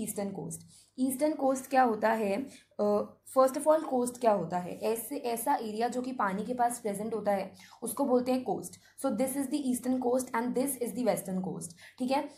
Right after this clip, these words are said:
Alluvial soil प्रेजेंट होती है ईस्टर्न कोस्टल प्लेन्स पे, ओके? So नॉर्दर्न प्लेन्स, जब मैंने आप लोग को नाम बताया था, तो नॉर्दर्न प्लेन्स था ब्रॉड नाम। नॉर्दर्न प्लेन्स में alluvial soil कहाँ पर प्रेजेंट थी?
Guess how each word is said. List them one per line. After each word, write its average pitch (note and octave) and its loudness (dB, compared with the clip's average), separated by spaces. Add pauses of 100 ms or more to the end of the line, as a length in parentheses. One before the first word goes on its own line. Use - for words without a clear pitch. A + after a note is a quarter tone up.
(140)
Alluvial C4+ 4
soil B3+ 4
प्रेजेंट A#3+ 2
होती A3 -2
है A#3+ 0
ईस्टर्न C4+ -2
कोस्टल A3 -4
प्लेन्स E3 -6
पे, - -14 (360)
ओके? B3+ 2 (2000)
So B3+ 4 (120)
नॉर्दर्न B3 2
प्लेन्स, C4+ 2
जब A#3 2
मैंने A#3+ 0
आप A#3+ 0
लोग B3 2
को C4+ -2
नाम G#3 0
बताया F3+ 2
था, A3 2
तो C#4 -2
नॉर्दर्न B3 0
प्लेन्स B3+ -2
था B3+ 2
ब्रॉड G3+ 4
नाम। E3 -6 (320)
नॉर्दर्न C#4 2
प्लेन्स C#4 2
में C#4 2
alluvial B3+ 2
soil B3+ 0
कहाँ A3+ 2
पर B3+ -2
प्रेजेंट A#3+ -2
थी? B3 -2